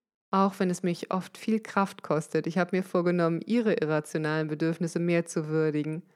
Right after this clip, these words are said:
und ihnen mit einer anderen Haltung zu begegnen. Mir kommt in den Sinn, dass wir bei allem, was wir wollen, mal hingucken könnten, was unsere irrationalen Bedürfnisse sind und ob das nicht okay ist, genau diese zu wollen. Sei es im Beruf, in der Beziehung, im Hobby,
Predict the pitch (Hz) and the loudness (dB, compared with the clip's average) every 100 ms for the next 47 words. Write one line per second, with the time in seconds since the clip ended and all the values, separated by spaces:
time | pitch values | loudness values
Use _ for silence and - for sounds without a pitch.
0 | _ _ _ 185 185 180 175 170 165 160 | _ _ _ -2 -2 0 0 0 0 2
1 | 160 160 170 175 175 208 170 143 - 143 | 2 2 2 2 2 2 0 -6 -4 -4
2 | 143 - - 143 196 190 _ _ _ _ | -4 -4 -6 -8 -8 -12 _ _ _ _
3 | _ _ _ _ _ _ _ - 208 269 | _ _ _ _ _ _ _ -2 2 4
4 | 262 233 208 185 208 208 196 190 175 175 | 4 4 4 4 4 6 4 2 0 2
5 | - 170 175 160 160 160 160 170 175 170 | 4 4 4 2 2 0 2 4 4 2
6 | 165 156 175 180 165 160 - 160 - 160 | 2 2 0 -2 -8 -12 -6 -4 -4 -6
7 | 156 160 - - 165 165 - 165 156 - | -4 -4 -4 -4 -4 -2 -2 -2 -4 -4
8 | 160 151 151 151 151 151 151 151 147 147 | -6 -2 -4 -4 -2 -2 -2 -6 -4 -2
9 | 156 151 - _ _ _ _ _ _ - | -2 -2 -14 _ _ _ _ _ _ 0
10 | 208 220 220 226 220 190 - 220 196 156 | 2 4 4 2 2 0 0 2 2 2
11 | - 175 175 185 202 196 180 175 170 170 | 0 0 2 2 2 0 0 2 0 -2
12 | 175 156 156 143 143 - - _ _ - | -6 -2 -2 -2 -6 -8 -16 _ _ -2
13 | 190 170 - 160 151 - 226 247 - - | 2 2 0 -6 -6 0 2 2 -4 -6
14 | 170 156 156 165 - 202 196 190 - 170 | -2 0 0 -4 0 4 4 4 0 -2
15 | 160 175 175 165 170 | 0 0 2 2 0